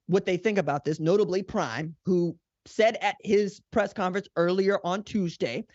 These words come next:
that he expects the N C double A and or the Rose Bowl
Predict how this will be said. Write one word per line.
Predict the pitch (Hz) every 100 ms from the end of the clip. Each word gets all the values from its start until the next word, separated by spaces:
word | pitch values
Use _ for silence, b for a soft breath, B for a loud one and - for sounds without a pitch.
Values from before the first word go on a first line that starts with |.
| b b _
that | 147 185 - _ _
he | - 269
expects | 302 - 247 247 -
the | 165 214 175
N | 214 262
C | 294
double | 320 277 180
A | 165 262 _ _ _ _ _ _ _ _ _ _
and | 277 359 427
or | 415
the | 359
Rose | 330 370 320
Bowl | 233 185 156 262